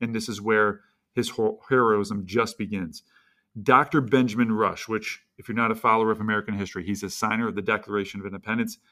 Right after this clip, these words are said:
He joined Washington's army in, army in December of seventeen seventy-six. They were called to Trenton the night of January first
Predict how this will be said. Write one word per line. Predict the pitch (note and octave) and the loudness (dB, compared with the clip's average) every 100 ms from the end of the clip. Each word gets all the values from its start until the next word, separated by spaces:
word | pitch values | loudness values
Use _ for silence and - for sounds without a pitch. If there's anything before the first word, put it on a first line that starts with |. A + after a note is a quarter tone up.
| _ _ | _ _
He | - C3+ | 0 2
joined | A#2 A#2+ A2 | 4 2 4
Washington's | A2 G#2+ A2 A2 G#2+ | 2 0 -2 -6 -6
army | G2+ G2 G2 G2 F#2+ - | -4 -4 -4 -6 -8 -8
in, | A2 A2 | -10 -4
army | A#2 A2+ G#2 | 0 0 -2
in | G2 | -4
December | F#2+ - G#2 G#2 | -6 -4 -2 -2
of | G2 | -2
seventeen | - G2 F#2 F#2+ F#2+ | -4 -4 -6 -10 -10
seventy-six. | - G2 F#2 F2 - - - - - _ _ _ _ _ G#2+ | -6 -6 -6 -8 -6 -6 -6 -18 -20 _ _ _ _ _ -2
They | A2+ C3 | 4 6
were | D3 | 4
called | C#3+ D3 C#3 B2+ | 2 2 4 2
to | A2 | -2
Trenton | - D3 D3 B2 | -6 -4 -4 -4
the | G#2+ | -2
night | A2 G#2 | 0 -2
of | F#2+ | -4
January | G#2+ G#2+ G2+ G2+ F#2+ | -4 -4 -2 -2 -4
first | - - C#3+ - - - | -6 0 0 0 -12 -18